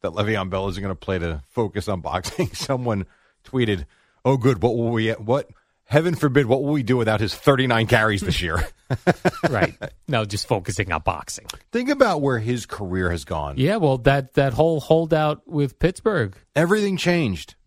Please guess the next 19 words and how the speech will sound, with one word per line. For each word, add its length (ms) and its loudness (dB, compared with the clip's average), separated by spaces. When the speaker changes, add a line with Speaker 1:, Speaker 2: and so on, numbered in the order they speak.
Speaker 2:
Went 280 -2
all 500 0
downhill 500 2
from 180 -2
there. 280 0
Speaker 1:
Yeah, 380 2
and 160 0
I 120 6
would 180 0
think 420 0
he's 240 0
lost 340 2
a 40 4
lot 200 2
of 60 2
money. 300 0
I 60 4
would 140 2
think. 380 2